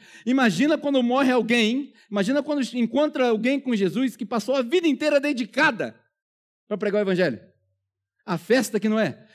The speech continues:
Imagina quando o Billy Graham morreu, quando, o que que não aconteceu no céu?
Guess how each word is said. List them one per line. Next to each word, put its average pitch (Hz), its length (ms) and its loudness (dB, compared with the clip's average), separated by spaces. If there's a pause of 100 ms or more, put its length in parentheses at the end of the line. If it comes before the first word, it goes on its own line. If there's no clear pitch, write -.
(200)
Imagina 254 360 0
quando 349 200 -4
o 339 60 0
Billy 330 220 4
Graham 302 140 4
morreu, 254 420 6
quando, 277 280 -2
o 202 280 -4
que 320 160 0
que 359 140 0
não 285 80 2
aconteceu 240 500 0
no 233 80 -2
céu? 220 500 -2